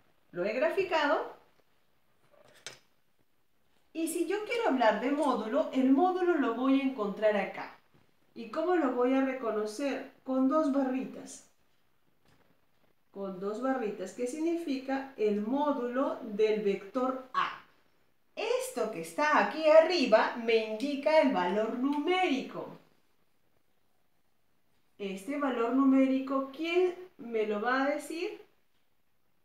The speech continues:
El módulo. Y te hablaba de la referencia, mira, esta es la referencia y con cuánto se está dirigiendo, entonces a esto lo voy a conocer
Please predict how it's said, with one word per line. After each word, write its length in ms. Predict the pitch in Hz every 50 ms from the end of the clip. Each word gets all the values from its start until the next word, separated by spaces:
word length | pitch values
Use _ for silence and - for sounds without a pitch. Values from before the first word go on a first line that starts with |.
| _ _ _ _ _ _ _ _ _ _ _ _ _ _ _ _ _ _ _ _ _ _ -
El 280 | 240 214 180 165 160 160
módulo. 360 | 160 156 156 143 139 135 - _ _ _ _ _ _ _ - - _ _ _ _ _ _ _ _ _ _ _ _ _ _ _ _ _ _ _ _ - _ _ _ _ _ _ _ _ _ _ -
Y 180 | 269 277 269 269
te 80 | 277
hablaba 380 | 269 277 277 294 311 320 339 339
de 120 | 349 330
la 120 | 330 320 311
referencia, 680 | 330 339 339 339 349 359 381 381 370 359 - 262 190
mira, 340 | 180 170 160 160 160 - - -
esta 360 | 185 190 196 208 - 277 294
es 60 | 294
la 120 | 302 311 320
referencia 880 | 320 339 330 339 349 349 349 339 302 277 269 269 269 - 330 - - -
y 180 | 269 262 - 226
con 400 | - - 226 226 226 226 226 - -
cuánto 800 | - 349 349 370 392 427 466 480 494 453 381 277 269 254 - -
se 200 | - - 202 202
está 340 | 208 - - 240 220 233 262
dirigiendo, 880 | 285 294 311 320 311 - - 269 254 233 214 214 214 220 311 381 - - - - _ _ _ _ _ _ _ -
entonces 640 | 185 170 160 156 - - 202 247 - 285 269 - -
a 220 | 302 311 339 339 302
esto 340 | 247 262 269 - - 330
lo 160 | 330 277 214 180
voy 220 | 190 196 185 226
a 100 | 240 247
conocer 640 | - 285 277 269 277 277 - - 262 247 277 - -